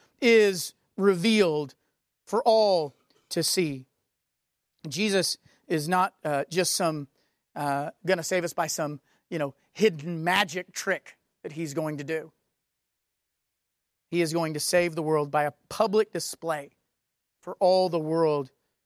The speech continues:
to see. But wh-, what's the purpose of that? What's the purpose of, of doing this? Why is all this happening in the presence of all peoples? Seeing this salvation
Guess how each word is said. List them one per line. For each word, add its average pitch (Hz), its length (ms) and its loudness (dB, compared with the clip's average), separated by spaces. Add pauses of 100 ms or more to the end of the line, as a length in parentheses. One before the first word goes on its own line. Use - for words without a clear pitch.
(120)
to 160 140 -4
see. 175 240 0
But 156 120 -2
wh-, 247 200 -2
what's 254 200 2
the 262 80 0
purpose 311 460 -4
of 135 120 -10
that? 120 180 -20 (320)
What's - 160 -4
the 359 60 -2
purpose 302 380 -2
of, 208 120 0 (260)
of 190 160 2
doing 302 200 4
this? 165 120 -8
Why 339 160 6
is 359 140 -2
all 339 160 4
this 320 120 -2
happening 240 260 0
in 208 60 -2
the 185 100 -2 (260)
presence 311 460 2
of 247 100 2
all 254 120 4
peoples? 170 260 -4 (200)
Seeing 392 520 4
this 359 140 2
salvation 208 560 0